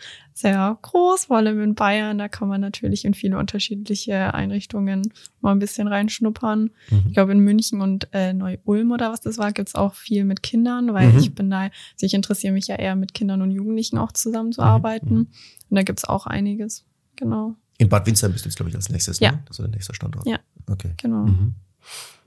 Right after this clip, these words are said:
Speaker 2: Mhm. Genau, das, das, äh, Interesse für Kindereinrichtungen hast du ein bisschen mit der, mit der Isabel dann auch. Äh, Isabel Deckwirth, die hat mit der Caro zusammen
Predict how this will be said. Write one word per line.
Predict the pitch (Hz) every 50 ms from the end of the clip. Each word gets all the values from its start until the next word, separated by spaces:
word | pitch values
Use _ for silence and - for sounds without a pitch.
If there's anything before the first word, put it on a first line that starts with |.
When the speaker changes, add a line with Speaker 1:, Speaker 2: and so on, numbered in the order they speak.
| _ _ _
Speaker 2:
Mhm. | - 113 110 107 113 147 - - _ _ - - - - - _ _ _
Genau, | - - 104 98
das, | 98 92 - -
das, | - 98 - - -
äh, | - 98 - - -
Interesse | - - - 104 - 113
für | - 107 107
Kindereinrichtungen | 104 - 113 113 104 104 104 107 107 - - 104 101
hast | 95 -
du | 101
ein | 95
bisschen | 98 - 117 113
mit | 107 101 104
der, | 95 92 104
mit | 78 76 - 101 -
der | 87 -
Isabel | 120 113 120 101 98 107 101 113 127
dann | 135 143 143
auch. | 110 - 151 151 160 160 156 - - -
Äh, | - 107 101 90 90
Isabel | 92 98 107 - 95 98
Deckwirth, | 95 104 110 - - 135 131 127 - - -
die | 90 95
hat | 98 95 98
mit | 101 104
der | 104 101
Caro | 98 - 101 101 98 104
zusammen | - - 104 98 101 95 104 117 123 117